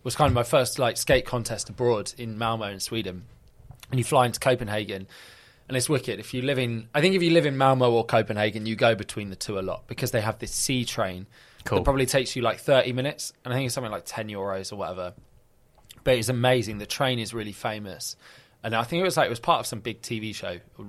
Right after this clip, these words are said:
Speaker 1: like, in, a few years back or whatever. But you go over go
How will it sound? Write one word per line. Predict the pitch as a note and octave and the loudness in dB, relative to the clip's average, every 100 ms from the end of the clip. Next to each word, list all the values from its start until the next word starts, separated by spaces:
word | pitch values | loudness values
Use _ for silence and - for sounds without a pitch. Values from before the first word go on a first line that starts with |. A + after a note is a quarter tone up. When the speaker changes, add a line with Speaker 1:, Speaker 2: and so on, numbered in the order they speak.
| F#2+ | -10
Speaker 1:
like, | G2+ F#2 - | -8 -8 -10
in, | G#2 | -18
a | - D#2+ C#2+ | -18 -20 -20
few | - A2 | -14 -10
years | G2 F#2+ | -8 -8
back | - F#2 - | -10 -10 -8
or | |
whatever. | D#2+ E2+ E2 - - - | -8 -8 -12 -16 -20 -8
But | A#2+ | -4
you | B2 A#2 | -4 2
go | C3+ B2+ B2 | 6 8 8
over | A#2+ A2 G#2+ G#2 _ _ - - | 6 2 0 0 _ _ -20 -4
go | - C3+ | 4 4